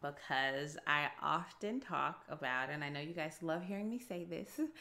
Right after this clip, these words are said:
hiring your competitors' rejects. <laughs> That's what I like to call it. And I say that find someone with strong sales skills,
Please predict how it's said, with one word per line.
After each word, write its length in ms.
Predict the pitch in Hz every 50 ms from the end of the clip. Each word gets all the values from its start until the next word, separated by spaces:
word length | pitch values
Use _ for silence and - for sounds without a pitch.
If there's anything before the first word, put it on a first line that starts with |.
| - - - - -
hiring 520 | - - 202 214 220 226 233 247 247 233
your 120 | 226 226 226
competitors' 680 | 233 226 208 202 185 170 175 185 202 226 226 - 165
rejects. 640 | 156 151 147 - 120 139 190 - - - - - - - - 359 330 -
<laughs> 260 | 480 440 - - 339
That's 200 | 302 - - -
what 140 | 277 269 202
I 140 | 165 208 208
like 200 | 208 214 208 -
to 80 | 480 - -
call 260 | 185 123 117 120 123
it. 220 | 110 - - - - - - - - - - - -
And 220 | - 208 190 185
I 220 | 175 180 196 233 311
say 540 | - - - 175 175 175 175 175 175 175 -
that 500 | 156 147 147 147 151 147 143 - - - - - _ -
find 300 | - 170 170 185 208 208
someone 380 | 226 226 208 190 180 165 160
with 140 | 156 143 -
strong 480 | - - - 156 147 143 151 165 202 208
sales 340 | - - 160 147 147 160 -
skills, 580 | - - 139 139 139 160 214 302 339 277 -